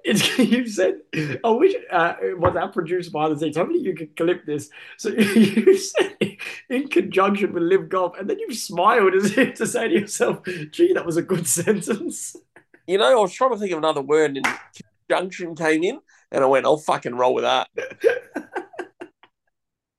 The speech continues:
Speaker 1: You're so
Speaker 2: Mate.
Speaker 1: happy. You're so happy with it as well.
Speaker 2: When I, when I see your head,
Speaker 1: <laughs>
Speaker 2: Nick, that's what I'm gonna do. First thing I'm gonna do, headbutt it immediately. On arrival, as soon as I see it, headbutt.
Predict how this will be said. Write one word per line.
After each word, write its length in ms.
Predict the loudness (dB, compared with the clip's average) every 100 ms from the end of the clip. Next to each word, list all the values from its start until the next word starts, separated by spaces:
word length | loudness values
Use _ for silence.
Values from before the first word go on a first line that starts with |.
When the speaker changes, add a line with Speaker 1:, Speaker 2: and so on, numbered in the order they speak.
| _ -12
Speaker 1:
You're 320 | -10 -4 -4 -2 -4 0 2
so 60 |
Speaker 2:
Mate. 80 | 2
Speaker 1:
happy. 200 | 2 -2 -6 _ -20 -20 -4
You're 80 | -2
so 160 | 0 2
happy 320 | 2 0 -2
with 160 | -4 -6
it 100 | -14 -16
as 100 | -12
well. 400 | -10 -8 -10 -10
Speaker 2:
When 140 | -8 -4
I, 240 | -2 -2 -4
when 160 | -4
I 120 | -2 -4
see 320 | -8 -8 -8
your 320 | -2 0 2
head, 420 | 0 -2 -2 -6 -6
Speaker 1:
<laughs> 60 | -2
Speaker 2:
Nick, 340 | 2 2 2
that's 220 | 2 -2 -6 _ _ -6
what 120 | -4
I'm 60 | -2
gonna 160 | -2
do. 200 | 0 0 0
First 260 | -2 -2
thing 80 | -2
I'm 120 | -2
gonna 140 | -2 -4
do, 100 | -4
headbutt 440 | -4 -4 -4 -4
it 100 | -6 -8
immediately. 640 | -8 -2 -2 -2 -8 -14 -20 _ _ _ _ _
On 140 | 0 2
arrival, 480 | 2 4 2 0 -8
as 80 | -8
soon 100 | -6
as 60 |
I 60 | -6
see 260 | -6 -6 -6
it, 140 | -6 -10 -6
headbutt. 380 | -2 -2 0 -2